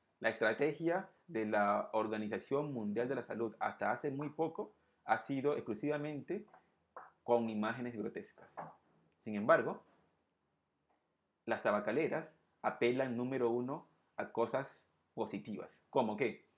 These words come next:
Como la masculinidad o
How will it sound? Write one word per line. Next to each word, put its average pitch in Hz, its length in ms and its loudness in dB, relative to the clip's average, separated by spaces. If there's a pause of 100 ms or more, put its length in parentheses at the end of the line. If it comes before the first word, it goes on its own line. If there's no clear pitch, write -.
(240)
Como 110 240 2
la 110 120 6
masculinidad 104 840 2 (880)
o 131 460 6